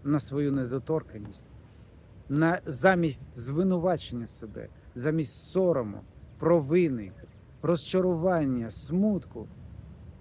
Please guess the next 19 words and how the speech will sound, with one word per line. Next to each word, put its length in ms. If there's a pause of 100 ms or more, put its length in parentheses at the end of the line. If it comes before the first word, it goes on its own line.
(120)
замість 400
страху 720 (460)
сказати: 640 (120)
«Я 200
люблю 280
і 40
приймаю 520
себе, 440 (880)
навіть 400
якщо 280
так, 260 (560)
навіть 360
якщо 340
ні». 160 (2500)
Дякую 460
вам. 140 (640)
Дякую 360
за 160
увагу. 300